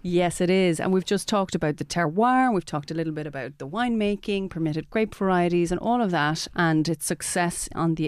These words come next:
in the export markets, and for good reason. So I guess the next thing to do is to taste these beautiful,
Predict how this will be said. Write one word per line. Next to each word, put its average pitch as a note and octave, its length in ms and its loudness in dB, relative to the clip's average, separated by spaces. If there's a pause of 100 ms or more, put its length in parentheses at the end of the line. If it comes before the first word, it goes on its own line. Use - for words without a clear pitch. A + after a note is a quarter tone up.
in E3+ 80 2
the D#3 100 0
export D3+ 420 -2
markets, D#3 460 -2
and F3+ 180 0
for - 140 -8
good E3 260 -2
reason. D3+ 360 0 (400)
So F#3+ 340 0
I F3+ 120 0
guess G3+ 320 -2
the C4 80 0
next A#3+ 240 0
thing G3+ 100 -2
to - 120 -8
do F3+ 360 2
is F#3 140 -4
to E3 100 -8
taste E3 320 -2
these E3+ 100 0
beautiful, E3 800 0